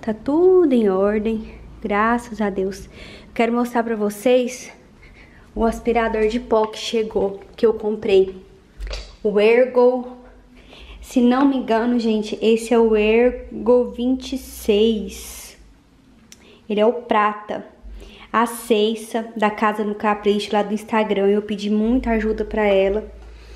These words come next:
E ela falou assim, "Ju, compra, eu tenho três aqui na minha casa", porque a casa dela, se não me engano, é de andar. E aí ela, "Ju, eu tenho três, eu tenho um em cada canto aqui na minha casa, tem mais de cinco, seis anos que eu tenho.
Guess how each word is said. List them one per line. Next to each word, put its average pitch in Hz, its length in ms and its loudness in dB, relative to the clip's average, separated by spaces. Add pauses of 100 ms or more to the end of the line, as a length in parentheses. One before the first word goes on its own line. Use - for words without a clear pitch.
(280)
E 214 100 2
ela 220 160 4
falou 233 220 2
assim, 233 260 2
"Ju, 233 380 4 (180)
compra, 240 720 0
eu 214 100 0
tenho 226 260 2
três 262 640 0
aqui 247 160 -6
na 240 100 -2
minha 233 200 -2
casa", 202 340 -4
porque 208 220 -4
a 214 40 -2
casa 214 280 0
dela, 202 260 0
se 208 140 -4
não 214 100 4
me 233 80 6
engano, 220 240 2
é 220 60 0
de 202 120 -2
andar. 190 600 2 (600)
E 214 200 6
aí 208 360 2
ela, 220 200 4
"Ju, 214 100 2
eu 247 120 6
tenho 240 260 0
três, 233 320 2
eu 233 100 -2
tenho 233 180 0
um 233 120 4
em 294 100 4
cada 285 260 0
canto 247 320 0
aqui - 120 -2
na 233 80 4
minha 233 180 6
casa, 214 400 0
tem 226 160 0
mais 214 280 2
de - 40 -14
cinco, 254 340 0
seis 233 360 0
anos 220 260 0
que - 140 -4
eu 226 80 0
tenho. 208 500 -2